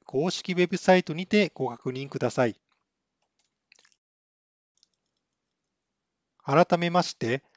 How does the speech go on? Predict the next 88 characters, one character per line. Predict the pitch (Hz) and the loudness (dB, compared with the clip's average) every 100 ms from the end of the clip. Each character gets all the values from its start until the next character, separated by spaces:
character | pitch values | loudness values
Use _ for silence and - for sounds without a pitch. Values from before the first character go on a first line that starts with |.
| _ _ | _ _
私、 | 135 - - - 135 131 _ _ _ - | -4 -2 -4 -6 -8 -10 _ _ _ 0
Amazon | 185 220 147 127 | 4 6 4 -2
Web | 117 139 | -4 -4
Service | 143 151 151 143 117 | 2 2 2 0 -4
Japan | 123 120 165 120 | 0 2 2 0
合 | 120 120 | -4 -2
同 | 123 120 | 0 2
会 | 127 | 2
社 | 127 117 | 0 -6
に | 95 | -8
て、 | 131 131 - _ _ _ _ - | -4 -4 -6 _ _ _ _ -4
マ | 131 | -2
イ | 165 | 0
グ | 180 | 4
レ | 180 | 4
ー | 175 | 4
シ | - | 0
ョ | 156 | -6
ン | 156 | -6
ア | 135 | -6
ン | 156 | -4
ド | 170 175 - | -2 -4 -4
モ | 131 | -4
ダ | 151 | -2
ナ | 170 196 | 0 0
イ | |
ゼ | 190 202 | 0 -2
ー | |
シ | 185 | -2
ョ | 190 | -8
ン | |
ソ | 175 170 | -6 -4
リ | 185 | -4
ュ | |
ー | |
シ | 175 | -4
ョ | 180 | -6
ン | 175 | -2
ア | 175 | -2
ー | |
キ | - | -2
テ | - | -10
ク | - | -14
ト | - - - _ _ _ | -16 -18 -18 _ _ _
を | - 185 | -10 -8
し | - | -4
て | 135 | -2
お | |
り | 117 | -2
ま | 120 107 | -6 -10
す、 | 104 95 - | -14 -16 -8
倉 | 160 202 | 0 0
本 | 220 - - - _ | 0 -8 -12 -16 _
と | - | -10
申 | 202 175 | -6 -6
し | 151 | -4
ま | 143 | -8
す。 | - - _ _ _ _ _ _ _ _ _ _ _ - | -8 -16 _ _ _ _ _ _ _ _ _ _ _ -4
マ | 135 | -2
イ | 131 | 0
グ | 139 | 4
レ | 139 | 4
ー | |
シ | - | 4
ョ | 117 | -4
ン | 104 | -8
や | 98 | -10
モ | 98 | -6
ダ | 135 | -4
ナ | 143 151 | 0 0
イ | |
ゼ | 151 165 | 0 -4
ー | |
シ | - | -4
ョ | 131 | -10
ン | 127 | -12
に | 160 160 | -12 -8
取 | 135 151 | -8 -8
り | |
組 | - 156 | -8 -6
も | 156 | -6
う | |
と | 131 | -6
さ | - | -4
れ | 120 | -4
て | - | -2
い | 127 123 | -4 -4
る | 123 | -8